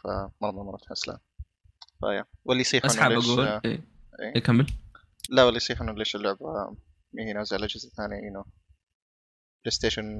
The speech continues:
Speaker 1: ومايكروسوفت، آه، بروفيسور Platinum جيمز، آه، وقت ما كان يحتاجهم سويا. باي-، آه،
Speaker 2: كاميا
Speaker 1: متى
Speaker 2: كمان، يا أخي،
Speaker 1: اللي
Speaker 2: كاميا مرة إنسان ز-، أوه، مرة، مرة إنسان تصعيدي.
Speaker 1: تص-، <laughs> لا، مو
Speaker 2: والله
Speaker 1: سالفة
Speaker 2: مرة،
Speaker 1: تصعيدي
Speaker 2: مرة يحب
Speaker 1: كمان.
Speaker 2: يصعد.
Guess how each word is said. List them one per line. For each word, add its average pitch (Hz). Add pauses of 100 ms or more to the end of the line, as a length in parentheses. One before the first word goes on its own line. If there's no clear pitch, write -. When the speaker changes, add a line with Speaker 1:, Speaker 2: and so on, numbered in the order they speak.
Speaker 1:
ومايكروسوفت، 104
آه، 104
بروفيسور 104 (120)
Platinum 104
جيمز، 101
آه، 101 (340)
وقت -
ما 104
كان 107
يحتاجهم 104
سويا. 104 (1040)
باي-، 127
آه، 120
Speaker 2:
كاميا 254
Speaker 1:
متى 165
Speaker 2:
كمان، 190
يا 190
أخي، -
Speaker 1:
اللي 156
Speaker 2:
كاميا 190
مرة 160
إنسان 139
ز-، 123 (440)
أوه، 180
مرة، 180 (120)
مرة 175
إنسان 156
تصعيدي. 143 (580)
Speaker 1:
تص-، - (300)
<laughs> -
لا، 175
مو 180
Speaker 2:
والله 170
Speaker 1:
سالفة 196
Speaker 2:
مرة، 175
Speaker 1:
تصعيدي 160
Speaker 2:
مرة 208
يحب 175
Speaker 1:
كمان. 147
Speaker 2:
يصعد. 131